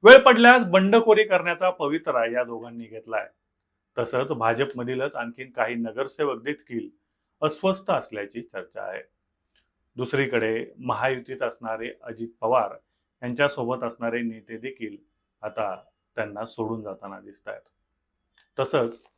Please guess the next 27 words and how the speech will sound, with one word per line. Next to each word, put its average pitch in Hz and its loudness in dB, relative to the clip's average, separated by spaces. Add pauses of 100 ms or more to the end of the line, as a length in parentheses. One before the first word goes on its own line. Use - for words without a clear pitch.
(320)
जे 139 -4
राहतील 110 -6 (360)
त्यांनी 117 -4
देखील 120 -8 (420)
जगताप 147 0
कुटुंबियांचं 123 -8
काम 117 -4
करणार 113 -6
नाही 117 -6 (380)
ही 131 -6
भूमिका 104 -12
घेतली 95 -18
आहे. 98 -16 (420)
एका 165 2
बाजूला 208 8
भाजपमधील 170 2
सहकाऱ्यांनी 143 0
घेतलेली 127 -14
असहकाराची 127 -6
भूमिका, 107 -6 (580)
शरद 139 0
पवारांबद्दल 123 0
निर्माण 120 -10
झालेल्या 113 -8 (200)
सहानुभूतीवर 120 -8
स्वार 131 0
होण्यासाठी 120 -6